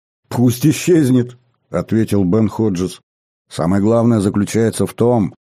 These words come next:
что мы не будем ответственны за всё то, что бы они ни натворили. Заявим, что это была чисто украинская инициатива, что мы сожалеем и очень сочувствуем. Одновременно можно будет поднять шум в прессе,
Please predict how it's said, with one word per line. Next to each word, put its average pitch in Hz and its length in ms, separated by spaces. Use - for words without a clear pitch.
что - 320
мы 160 240
не 113 120
будем 92 320
ответственны 98 960
за 82 220
всё 95 180
то, 120 300
что - 260
бы 98 140
они 107 180
ни 110 120
натворили. 113 800
Заявим, 127 540
что - 160
это 98 140
была 98 220
чисто - 320
украинская 120 640
инициатива, 92 1080
что - 220
мы 139 120
сожалеем 90 840
и 92 40
очень 92 260
сочувствуем. 90 840
Одновременно 151 640
можно 135 300
будет 143 280
поднять 117 460
шум 151 320
в - 140
прессе, 117 680